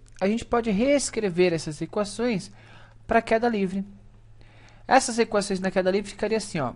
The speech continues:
Ao invés de S, eu vou usar Y pra falar que a gente tá no movimento vertical na altura. Y é igual a Y zero mais V zero Y vezes o tempo,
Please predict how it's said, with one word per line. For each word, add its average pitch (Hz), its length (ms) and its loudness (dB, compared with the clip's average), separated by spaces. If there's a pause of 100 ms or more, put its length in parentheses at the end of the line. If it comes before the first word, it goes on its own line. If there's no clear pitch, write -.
(140)
Ao 240 80 -2
invés 262 300 2
de 147 160 0
S, 165 460 4 (260)
eu 185 80 -2
vou 202 160 -2
usar 214 220 0
Y 202 400 -4
pra 214 160 -4
falar 190 260 0
que 226 300 -8 (200)
a 190 40 -12
gente 196 180 -8
tá 202 100 0
no 196 80 0
movimento 190 400 -4
vertical 190 640 -2
na 202 120 -4
altura. 190 520 -4 (800)
Y 277 360 0
é 254 40 4
igual 233 240 4
a 226 40 4
Y 226 480 -4
zero 110 460 -6 (1300)
mais 190 680 2 (720)
V 190 380 2
zero 208 300 4
Y 214 580 -4 (1040)
vezes 208 400 0
o 247 60 -8
tempo, 240 560 -2